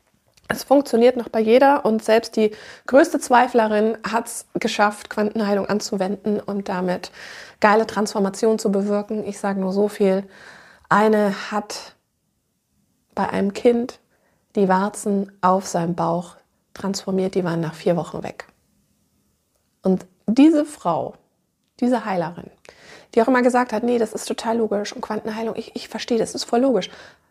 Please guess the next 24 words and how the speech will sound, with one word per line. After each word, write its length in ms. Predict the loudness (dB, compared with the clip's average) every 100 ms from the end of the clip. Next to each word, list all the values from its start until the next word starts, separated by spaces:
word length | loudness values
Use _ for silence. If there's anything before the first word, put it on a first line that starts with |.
| _
war 120 | -2
aber 180 | 0 2
auch 240 | 0 -4 -10 0
eine 220 | 2 4
der 140 | 4
größten 440 | 4 4 2 -2 -6
Zweiflerinnen. 720 | -4 -4 -4 -8 -8 -10 -14 -18 _ _ _ _ _ _ _ _ _
Aber 180 | -2 -2
auch 160 | -2 0
eine, 460 | 0 2 0 0 -4 -8 -20 _ _ _ _ _ _ _ _
die 120 | -8 -2
einen 240 | 0 0
der 100 | 0
größten 360 | 0 0 -2 -8
Erfolge 420 | -8 0 0 0
herbeigeführt 720 | -4 -6 -8 -8 -10 -12 -14
hat. 180 | -14 -18 _ -20 -20 _
Und 160 | 6
deswegen, 600 | 8 6 4 4 4 -2 -4
wenn 240 | -2 2
ihr 180 | 2 0
viel 340 | 0 4 4 2
zweifelt, 720 | -2 -2 -2 -6 -10 -12 _ _
ja, 240 | -4 -4